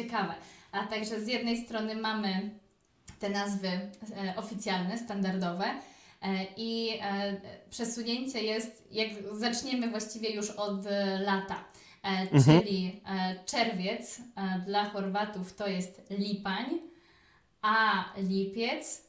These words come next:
Speaker 1: syrpań. Tu jest przesunięcie, e, i kolejne, e, na jesień trzeba uważać, <laughs> ponieważ,
Speaker 2: Mhm.
Speaker 1: e,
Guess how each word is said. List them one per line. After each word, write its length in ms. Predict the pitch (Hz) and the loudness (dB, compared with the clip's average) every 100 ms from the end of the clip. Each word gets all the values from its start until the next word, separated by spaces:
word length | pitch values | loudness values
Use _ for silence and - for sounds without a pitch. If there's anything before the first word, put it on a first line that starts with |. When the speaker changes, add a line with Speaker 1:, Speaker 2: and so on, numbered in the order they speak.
| - | -8
Speaker 1:
syrpań. 840 | - - 247 202 - 165 156 180 - _ _ _ _ _ _ _ _ - | -4 0 0 0 -2 -6 -4 -6 -8 _ _ _ _ _ _ _ _ -6
Tu 140 | 220 | -2
jest 360 | 202 180 - - | 0 0 -4 -10
przesunięcie, 760 | - 202 208 185 170 180 247 | -4 -2 0 0 0 -2 0
e, 800 | 294 339 - - - - 190 190 - | 0 -2 -8 -20 -12 -2 0 0 -4
i 240 | 220 226 - | -4 -4 -2
kolejne, 560 | 226 208 220 269 269 | 0 2 2 0 -2
e, 300 | 254 247 233 - - 202 202 196 196 196 - - | 0 0 -2 -8 -8 -4 -2 0 0 -2 -6 -8
na 240 | 202 220 | 0 4
jesień 640 | 233 202 196 190 170 196 - | 4 4 2 -4 -6 -8 -10
trzeba 320 | - 214 180 | -6 -4 -2
uważać, 600 | 175 190 175 180 220 294 302 - - | -2 -2 -2 0 0 0 0 -4 -4
<laughs> 220 | 220 - | -6 -2
ponieważ, 260 | 226 226 139 | 0 10 12
Speaker 2:
Mhm. 280 | 135 151 202 - - - - - | 12 12 10 6 -10 -20 -20 -10
Speaker 1:
e, 360 | 202 202 202 | 0 2 2